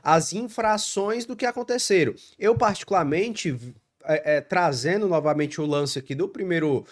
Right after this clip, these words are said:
pênalti, eu ainda olho, olho, tento achar um pênalti,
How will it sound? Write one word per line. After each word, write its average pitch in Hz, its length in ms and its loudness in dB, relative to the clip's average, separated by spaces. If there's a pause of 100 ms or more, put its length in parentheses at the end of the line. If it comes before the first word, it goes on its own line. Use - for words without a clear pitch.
(300)
pênalti, 190 480 4
eu 180 140 4
ainda 190 380 8
olho, 196 500 10
olho, 185 400 6
tento 214 440 0
achar 196 300 4
um 170 80 4
pênalti, 196 840 2